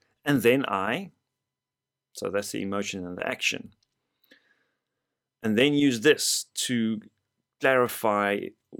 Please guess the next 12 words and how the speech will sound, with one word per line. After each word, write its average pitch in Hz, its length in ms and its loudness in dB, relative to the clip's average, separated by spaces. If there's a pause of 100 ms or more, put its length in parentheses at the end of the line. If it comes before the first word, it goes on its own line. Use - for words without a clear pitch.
(140)
what 101 460 -2
you 107 100 -2
can 101 160 -6
actually 101 380 -8
take 98 240 -8
responsibility 90 840 -10
for, - 200 -8
what - 260 -6
you - 60 -16
can - 100 -10
actually 90 280 -12
do. 107 260 -2